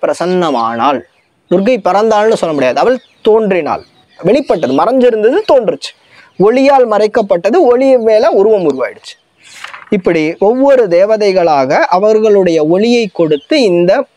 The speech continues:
துர்க்கை ஆனவள் உருவானாள். அப்ப என்ன பண்றாங்கன்னா, இதெல்லாம் முடிஞ்சு இப்படி ஒரு மகா தேஜஸோட ஒரு பெண் உருவான உடனே அவங்களுக்கு ரொம்ப சந்தோஷமாயிடுச்சு,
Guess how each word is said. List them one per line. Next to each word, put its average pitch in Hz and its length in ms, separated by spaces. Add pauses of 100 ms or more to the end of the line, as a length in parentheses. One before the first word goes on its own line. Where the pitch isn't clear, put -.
(140)
துர்க்கை 160 340
ஆனவள் 160 380 (200)
உருவானாள். 131 540 (560)
அப்ப 277 180
என்ன 277 260
பண்றாங்கன்னா, 240 480
இதெல்லாம் 240 520
முடிஞ்சு 233 500
இப்படி 208 240
ஒரு 170 400
மகா 233 480
தேஜஸோட 247 600
ஒரு 202 200
பெண் 226 200
உருவான 196 460
உடனே 180 380
அவங்களுக்கு 170 400
ரொம்ப 277 220 (100)
சந்தோஷமாயிடுச்சு, 214 640